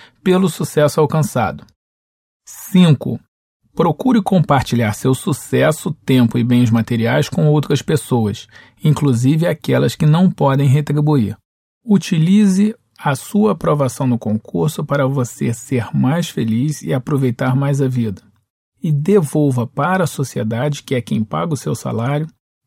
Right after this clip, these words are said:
um pouco da sua competência. Você pode honrar a sua remuneração, o seu status e as prerrogativas do cargo,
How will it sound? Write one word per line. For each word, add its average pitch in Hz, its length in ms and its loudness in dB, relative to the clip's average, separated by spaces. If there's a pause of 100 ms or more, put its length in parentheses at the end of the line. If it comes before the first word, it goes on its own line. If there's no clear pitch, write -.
um 147 160 2
pouco 165 800 -2
da 147 220 0
sua 147 280 -2
competência. 143 880 -4 (500)
Você - 280 -4
pode 156 300 -2
honrar 156 560 0
a 160 80 0
sua 143 320 -2
remuneração, 123 840 -2
o 135 60 -2
seu 135 200 -6
status 135 640 -4
e 131 60 0
as 123 120 -4
prerrogativas 117 720 -4
do 123 100 -6
cargo, 131 520 -4